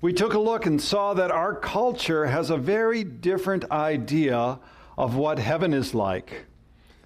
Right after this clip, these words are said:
That there is Peter at the pearly gates, right? And that there are angels floating around on clouds playing harps, you know, that sort of thing. But when we took a look at Scripture,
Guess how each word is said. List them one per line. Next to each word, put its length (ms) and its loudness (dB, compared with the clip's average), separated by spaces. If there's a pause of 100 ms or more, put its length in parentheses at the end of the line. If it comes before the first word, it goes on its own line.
(400)
That 280 0
there 280 2
is 160 0
Peter 680 2
at 160 0
the 80 -2
pearly 440 0
gates, 500 -2
right? 500 0
And 180 2
that 200 -2
there 520 2 (320)
are 600 -2 (640)
angels 480 0
floating 360 -2
around 380 0
on 160 0
clouds 520 0
playing 340 0
harps, 420 0
you 80 2
know, 140 2
that 260 0
sort 380 0
of 100 0
thing. 640 -2 (960)
But 160 0
when 180 2
we 160 2
took 600 -4
a 100 0
look 540 0
at 180 -2
Scripture, 960 -6